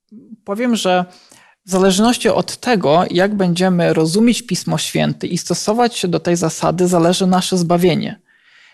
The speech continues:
E, bo m-, nie po prostu czytamy Pismo Święte ze względu na to, żeby wykształcić się, tak, czy zdobyć kolejną wiedzę, ale jak jest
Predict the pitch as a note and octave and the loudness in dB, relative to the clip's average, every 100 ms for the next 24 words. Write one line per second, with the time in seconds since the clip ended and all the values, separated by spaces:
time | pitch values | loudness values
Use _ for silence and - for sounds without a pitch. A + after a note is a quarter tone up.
0 | _ - F#3+ F3 F3 F3+ G3+ G#3 - A3 | _ -6 -2 0 2 2 2 -2 -2 0
1 | A3+ C#4+ E4+ D#4+ C4+ G#3+ G#3+ G3 F#3+ F#3+ | 2 0 0 0 0 0 0 0 0 -2
2 | G3+ G3+ G3 - G3+ G3+ G3+ G#3 G3+ - | -2 0 0 0 0 0 2 0 0 -6
3 | - _ F3+ G3+ F3+ G#3 G3 F#3+ F#3 F#3+ | -20 _ -2 0 2 2 2 2 0 0
4 | F3+ F#3+ F3+ E3+ F3 E3+ - F3 F#3+ - | 0 0 -2 0 2 2 2 -2 -4 -2
5 | G#3 A#3+ B3+ A#3+ - G#3+ - F3+ G3+ - | 0 0 0 -4 -4 -4 0 -2 -2 -8
6 | - F3 E3+ E3+ F3+ F3 F#3+ F3+ F3+ - | -4 0 0 0 -2 -2 0 0 -4 -2
7 | F3+ F3+ E3+ D#3+ D#3 G3 B3+ - - - | 0 0 0 0 0 0 -2 -6 -20 -20
8 | - G3 F#3+ G3 F#3+ - _ _ _ _ | -4 2 4 4 2 -2 _ _ _ _
9 | _ _ _ _ G3+ G3+ - - G#3 G#3 | _ _ _ _ -4 -2 -4 -4 -2 0
10 | A#3 - | -2 -4